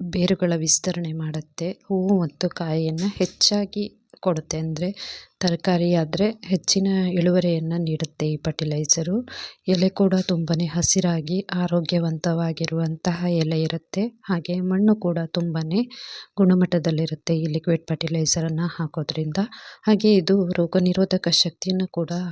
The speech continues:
ಜಾಸ್ತಿ ಮಾಡುತ್ತೆ ಬೇ-, ಬೇರುಗಳಲ್ಲಿ ಅಥವಾ ಮಣ್ಣಿನಲ್ಲಿ ಏನಾದ್ರೂ ಸತ್ವಾಂಶ ಕಡಿಮೆ ಆಗಿದ್ದಿದ್ರೆ, ಏನಾದ್ರೂ ಅದರಲ್ಲಿ ಬ್ಯಾಕ್ಟೀರಿಯಾಗಳು ಆ ಥರ ಏನಾದ್ರೂ ಇದ್ದು ಗಿಡಗಳು ಹಾಳಾಗುವಂತಹ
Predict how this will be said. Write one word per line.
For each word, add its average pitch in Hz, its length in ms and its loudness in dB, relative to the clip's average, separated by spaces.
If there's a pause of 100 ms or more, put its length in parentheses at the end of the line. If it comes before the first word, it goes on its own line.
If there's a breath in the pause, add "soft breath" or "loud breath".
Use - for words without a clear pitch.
(220)
ಜಾಸ್ತಿ 160 340 2
ಮಾಡುತ್ತೆ 156 560 -2 (260)
ಬೇ-, 170 380 -2
ಬೇರುಗಳಲ್ಲಿ 165 800 0
ಅಥವಾ 170 340 -4
ಮಣ್ಣಿನಲ್ಲಿ 175 640 0 (440 loud breath)
ಏನಾದ್ರೂ 196 360 6
ಸತ್ವಾಂಶ 180 720 -2
ಕಡಿಮೆ 165 320 -2
ಆಗಿದ್ದಿದ್ರೆ, 165 1000 -2
ಏನಾದ್ರೂ 180 580 0 (880 loud breath)
ಅದರಲ್ಲಿ 190 600 2
ಬ್ಯಾಕ್ಟೀರಿಯಾಗಳು 180 640 2
ಆ 160 100 -2
ಥರ 160 180 -8
ಏನಾದ್ರೂ 170 460 -2
ಇದ್ದು 185 560 -6
ಗಿಡಗಳು 180 400 2
ಹಾಳಾಗುವಂತಹ 165 1200 0